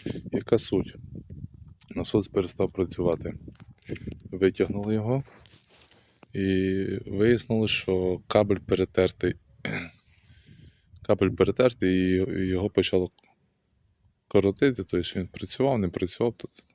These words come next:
грався трохи. А чому? Бо кабель біля, е,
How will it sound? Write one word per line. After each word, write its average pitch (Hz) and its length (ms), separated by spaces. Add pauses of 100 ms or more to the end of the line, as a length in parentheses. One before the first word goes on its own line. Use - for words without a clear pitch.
(140)
грався 87 460
трохи. - 420 (2000)
А 98 120
чому? 117 300
Бо 101 500 (1160)
кабель 98 480
біля, 95 400
е, 90 540